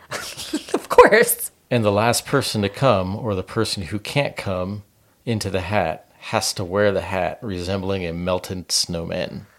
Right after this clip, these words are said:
Speaker 2: Me and the guys played Frosty the Snowman last night.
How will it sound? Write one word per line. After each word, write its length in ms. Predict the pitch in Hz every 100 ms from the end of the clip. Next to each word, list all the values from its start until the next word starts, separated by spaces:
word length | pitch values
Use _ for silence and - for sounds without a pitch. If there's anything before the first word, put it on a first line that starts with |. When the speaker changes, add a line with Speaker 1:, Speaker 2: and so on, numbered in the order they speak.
| _ _ _ _ _ _ - _ _ 104
Speaker 2:
Me 120 | 113
and 80 | 95
the 40 |
guys 380 | 95 101 95 92
played 300 | - 95 82
Frosty 460 | - 110 95 - 92
the 80 |
Snowman 520 | 82 - 98 87 87 87
last 320 | 87 82 -
night. 280 | 87 87